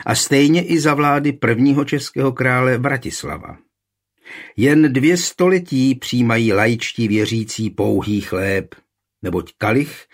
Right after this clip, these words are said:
si ponechali hanební preláti pro sebe. A ptám se, co je víc?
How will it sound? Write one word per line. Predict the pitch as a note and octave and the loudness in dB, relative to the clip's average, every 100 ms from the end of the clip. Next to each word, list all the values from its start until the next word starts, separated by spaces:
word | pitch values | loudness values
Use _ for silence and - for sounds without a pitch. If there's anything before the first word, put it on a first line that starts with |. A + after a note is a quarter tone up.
| - - - | -20 -20 -12
si | - A2 | -6 -4
ponechali | - B2+ D#3 D#3+ D#3 D3+ D3 - | 0 2 2 2 2 2 -2 -8
hanební | - B2 B2 A2+ F#2+ F#2 | -4 0 2 0 0 -4
preláti | F2+ A2+ A2+ A2 G#2+ | -4 -2 -2 -2 -4
pro | A2 E2+ | -6 -8
sebe. | D#2 - - - _ _ _ _ _ _ _ _ | -12 -14 -16 -20 _ _ _ _ _ _ _ _
A | F#2 | -12
ptám | E2+ F2 F2 | -8 -8 -8
se, | - E2 | -12 -10
co | - | -6
je | F#2+ E2 | -4 -4
víc? | F#2+ E2 - - | -6 -10 -16 -20